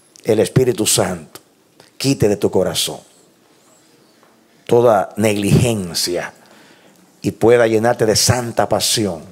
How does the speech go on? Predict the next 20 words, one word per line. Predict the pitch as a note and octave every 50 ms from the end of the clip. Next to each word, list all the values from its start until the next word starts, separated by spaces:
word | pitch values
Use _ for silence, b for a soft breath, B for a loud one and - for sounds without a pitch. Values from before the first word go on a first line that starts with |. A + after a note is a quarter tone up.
| - -
como | - G#2 G2 A2+
dice | A2+ - B2
el | G#2+ G#2+
apóstol, | - - A#2 G#2+ - A#2 G#2+
lo | G#2 G2
que | - G#2 G2+
requiere | G2+ F#2+ - - G#2 B2 C3 C3 C3+ B2+
diligencia, | B2 A2 A2 G2+ G2+ A2 A#2 G2+ - G#2+ F#2+
no | G2 A2+ A#2+ G#2+
perezosos, | - A2 F#2 F#2 F2 F#2 - - G2+ F#2 - - - - - B B B B B B B B B B B -
fervientes | - G#2 F#2 G#2 G#2 B2 C3 B2 G#2+ F2+ G2+ - G#2
en | F#2+ G2
espíritu, | F#2 - - A#2 A2+ G#2 F#2+ E2 F#2+ -
sirviendo | - F#2 F#2+ G2 G#2 G2+ G2 F#2+ F#2
al | F#2 F2+
Señor. | - - F2+ F2 E2 D#2+ - - - - B B B B B B B B B -
Y | - A2+ A#2+
esto | C3+ B2+ - C3 G#2
requiere | G#2 G2+ F#2+ - - A2+ A2 A2+ G#2+
diligencia, | G2+ G2 G2+ G2 G2+ - D3 - F2 E2 - - - - -